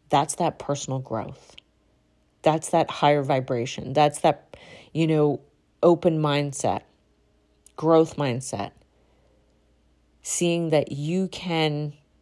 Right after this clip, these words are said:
agree to disagree and it doesn't have to be an argument. But when you're in a situation and it is,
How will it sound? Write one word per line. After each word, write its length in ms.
agree 320
to 100
disagree 680
and 80
it 100
doesn't 260
have 140
to 80
be 140
an 100
argument. 540
But 100
when 140
you're 100
in 100
a 60
situation 680
and 140
it 140
is, 500